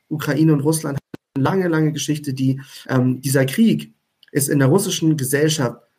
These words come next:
so tief verankert, auch die ganzen Narrative, sogar die, äh, sozusagen die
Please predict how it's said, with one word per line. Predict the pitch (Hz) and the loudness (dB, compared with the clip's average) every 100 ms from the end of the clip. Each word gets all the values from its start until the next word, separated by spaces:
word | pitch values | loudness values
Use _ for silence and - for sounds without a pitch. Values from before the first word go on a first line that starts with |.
| _ | _
so | 123 131 190 | -2 2 2
tief | 202 - 180 165 | 2 -2 -4 -2
verankert, | 156 156 139 175 131 123 131 - | -2 0 -2 0 0 -2 -2 -8
auch | - | -6
die | 156 | -2
ganzen | 147 151 | -2 0
Narrative, | 139 127 127 180 185 113 127 190 - _ _ _ _ _ | 0 -2 -4 -4 -2 -2 -2 -4 -12 _ _ _ _ _
sogar | 107 151 196 175 | -2 2 4 2
die, | 135 160 220 220 - _ _ _ _ - | 2 2 2 2 -4 _ _ _ _ -2
äh, | 139 139 135 - _ | 0 0 -4 -10 _
sozusagen | - 143 - 135 135 131 | -4 -4 -2 0 0 -2
die | 160 190 - | -4 -4 -6